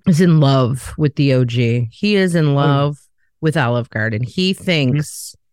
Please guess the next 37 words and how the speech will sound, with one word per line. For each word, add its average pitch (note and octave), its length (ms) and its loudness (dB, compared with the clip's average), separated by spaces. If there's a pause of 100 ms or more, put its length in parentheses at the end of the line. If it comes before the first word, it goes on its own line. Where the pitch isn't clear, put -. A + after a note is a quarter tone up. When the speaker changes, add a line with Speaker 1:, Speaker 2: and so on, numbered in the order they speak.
(160)
Speaker 1:
it D#3 160 0
is C#3 140 2
Italian A#2 480 -2
food. - 340 -8 (460)
Speaker 2:
It F#3+ 100 0
is. A3 220 -2
It's C#3 160 -2
the C3+ 100 2
tour G#3 300 2
of C#3+ 80 2
Italy. A#2 400 -2 (100)
You A#2 100 -2
gotta A#2+ 220 0
go. A#2 240 0
You A2+ 160 2
gotta A#2 160 0
get G#2 240 -2
that. A#2 420 -2
And A#2 160 0
then A#2+ 140 0
you F3 60 4
bring G#3 240 2
those E3 180 0
breadsticks D3 720 -2
home D3+ 400 2
in C3 120 4
that A2 260 -2
bag, C3 580 0
and A#2 600 -2
they're C#3+ 140 0
just C3 320 0 (200)
hard D#3 280 0
as C3+ 120 2
a B2 40 2
rock. A2 400 -2
You A2+ 120 -2
can, F#2 260 -2